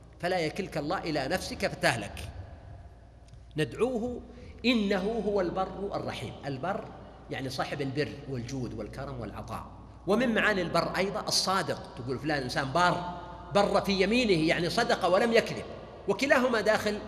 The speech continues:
في هذا الاسم الشريف الذي هو من أسماء الله الحسنى، إنه هو البر الرحيم. فرحمهم ووقاهم عذاب السموم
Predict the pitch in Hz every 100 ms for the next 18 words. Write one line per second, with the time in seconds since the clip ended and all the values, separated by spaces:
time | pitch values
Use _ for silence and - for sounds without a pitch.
0 | - - 202 202 185 220 - 196 185 -
1 | 180 185 196 175 165 160 170 160 135 160
2 | 160 160 160 135 170 151 160 156 - -
3 | 175 170 156 151 175 160 147 180 - -
4 | - - 160 151 165 202 165 127 160 185
5 | - 208 196 247 294 - - - - -
6 | - - 170 185 180 247 247 202 208 208
7 | 208 - 185 214